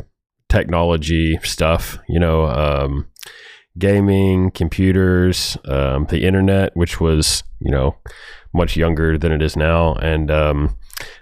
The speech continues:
I, for, I wanted to build, uh, websites for my favorite video games, which at the time was, uh, Pokemon, um,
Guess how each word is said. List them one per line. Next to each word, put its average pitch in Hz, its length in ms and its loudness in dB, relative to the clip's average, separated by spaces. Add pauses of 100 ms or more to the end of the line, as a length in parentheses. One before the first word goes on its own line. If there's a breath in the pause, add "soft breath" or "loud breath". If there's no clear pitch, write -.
(120)
I, 85 600 0 (420)
for, 95 200 -2
I 95 60 4
wanted 95 280 4
to 87 60 0
build, 85 320 2
uh, 78 140 0
websites 92 500 2
for - 140 -2
my 85 160 2
favorite 82 580 2
video 95 280 2
games, 95 400 2
which 87 160 0
at 80 80 0
the 82 60 0
time 82 480 2
was, 76 260 0
uh, 69 260 -2 (100)
Pokemon, 87 580 2 (180)
um, 73 520 -2